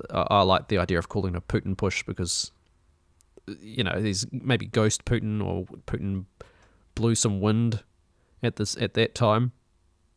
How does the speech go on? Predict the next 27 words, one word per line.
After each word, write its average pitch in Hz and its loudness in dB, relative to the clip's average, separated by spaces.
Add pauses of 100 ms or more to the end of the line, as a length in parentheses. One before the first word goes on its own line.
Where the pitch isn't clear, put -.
and - -8
that's - -10
why 104 2
he 104 -2
fell 104 2
off. - -2
So - -12
we'll, 95 -6
we'll 117 -2
blame 120 4
it 104 4
on 98 0
Putin, 113 2
blame 110 2
everything 104 0
on 98 0
Putin. 156 2 (340)
So 131 4
the, 123 2
the 127 2
Putin 147 4
push, - 2 (360)
Biden 123 4 (480)
falls 123 4
to - -4
the 104 -2
ground. 95 2